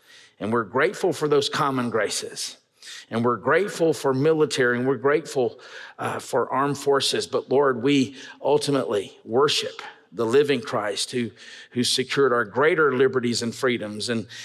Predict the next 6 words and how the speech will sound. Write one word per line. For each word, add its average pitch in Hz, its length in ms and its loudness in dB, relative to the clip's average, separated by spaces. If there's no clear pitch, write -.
and 117 200 -4
who 156 280 2
is 147 640 0
our 123 440 -2
ultimate 143 460 0
refuge. 92 680 -6